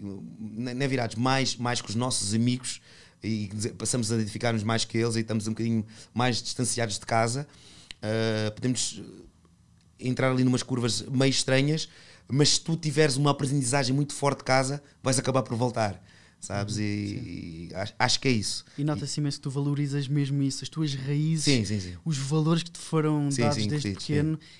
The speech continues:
Speaker 2: e dás mesmo, nota-se mesmo que tu dás valor a isso.
Speaker 1: Sim, sim, sem dúvida.
Speaker 2: E, e sentes que se não fosse isso, talvez hoje tu não eras nem, nem metade da pessoa que tu és.
Speaker 1: Não.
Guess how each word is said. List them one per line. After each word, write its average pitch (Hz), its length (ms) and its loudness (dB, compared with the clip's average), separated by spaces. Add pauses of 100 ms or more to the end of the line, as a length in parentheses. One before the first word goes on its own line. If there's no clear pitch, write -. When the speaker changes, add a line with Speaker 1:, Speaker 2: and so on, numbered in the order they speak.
(140)
Speaker 2:
e 151 80 0
dás 175 220 2
mesmo, 170 320 4
nota-se 185 340 0
mesmo 160 260 2
que - 60 -16
tu 151 120 -4
dás 151 180 0
valor 143 360 0
a 139 40 0
isso. 135 120 0
Speaker 1:
Sim, 113 180 2
sim, 95 280 -4
sem 104 180 -6
dúvida. 101 200 -2
Speaker 2:
E, 139 380 -2
e 131 40 -6
sentes - 340 0
que 165 260 -2
se - 160 -4
não 175 100 4
fosse 175 400 -2
isso, - 220 -6 (340)
talvez 170 380 0
hoje 175 100 -4
tu 180 100 -2
não 180 140 4
eras 170 300 0 (560)
nem, 247 480 0 (160)
nem 226 140 4
metade 247 320 2
da 214 60 -2
pessoa 208 240 -6
que - 60 -12
tu 190 160 -4
és. 147 220 -2
Speaker 1:
Não. 104 180 2